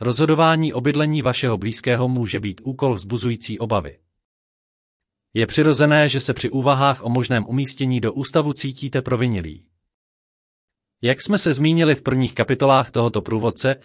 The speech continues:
současným trendem v léčbě osob se schizofrenií je udržet je v pečujícím prostředí jejich rodiny a co o nejvíce je začlenit do společnosti.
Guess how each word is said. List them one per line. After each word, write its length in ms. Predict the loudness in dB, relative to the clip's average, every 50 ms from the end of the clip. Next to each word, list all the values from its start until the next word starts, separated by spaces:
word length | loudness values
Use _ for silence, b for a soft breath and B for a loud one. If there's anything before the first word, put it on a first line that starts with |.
| b b b b
současným 560 | -2 0 0 2 2 0 0 2 2 0 0
trendem 380 | 2 2 2 4 4 2 2 2
v 40 | 2
léčbě 380 | 2 2 2 0 0 -2 -2
osob 300 | -2 -2 -2 -2 -2 -2
se 160 | -2 -4 -4
schizofrenií 800 | -4 -4 -4 -2 0 0 0 2 2 2 2 2 0 0 0 -2
je 120 | -2 -4 -4
udržet 440 | -4 -4 -4 -2 0 0 0 0 -2
je 60 | -4
v 60 | -4
pečujícím 560 | -4 -6 -6 -4 -4 -4 -4 -4 -4 -6 -4
prostředí 520 | -4 -6 -8 -4 -4 -4 -4 -2 -4 -2 0
jejich 260 | 0 0 -2 -2 -4
rodiny 380 | -4 -2 0 0 0 0 0
a 160 | -2 -2 -4 -2
co 240 | 0 0 0 0 0
o 80 | 0
nejvíce 480 | 0 0 0 0 -2 -6 -4 -2 -2 0
je 100 | 0 0
začlenit 580 | -2 -2 -4 -2 -2 0 0 0 0 -2 -4 -6
do 100 | -8 -8
společnosti. 720 | -8 -4 -2 -2 -2 -2 -4 -6 -8 -8 -10 -14 -18 -20